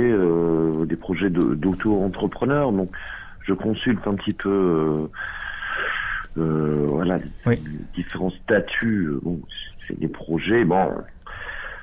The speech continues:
Speaker 1: bon, ça, ça va être un peu morbide ce que je vais vous
Speaker 2: Oui,
Speaker 1: dire.
Speaker 2: oui.
Speaker 1: Euh, pourquoi pas, euh, créer une,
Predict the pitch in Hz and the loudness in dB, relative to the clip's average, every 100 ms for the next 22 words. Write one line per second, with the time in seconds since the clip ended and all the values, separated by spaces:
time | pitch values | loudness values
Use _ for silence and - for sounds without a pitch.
0 | - 85 80 - - - - - - 85 | -8 -6 -6 -6 -14 -10 -4 -2 2 4
1 | 90 90 76 87 104 110 98 110 95 - | 4 2 2 2 4 4 4 4 2 -4
2 | - - - - 90 85 85 82 98 123 | -6 -6 -6 -2 0 2 2 4 6 6
3 | 143 135 120 - - 85 82 80 73 65 | 4 4 2 0 0 2 4 2 0 -2
4 | - - - - - - - - - 135 | -8 -6 -6 -6 -8 -16 -20 -6 -2 0
5 | 135 117 127 135 139 131 117 104 101 101 | 4 4 6 6 6 6 8 8 8 8
6 | 95 92 85 82 64 55 62 104 - - | 8 8 8 6 4 2 0 0 -2 0
7 | 101 113 101 | 2 4 2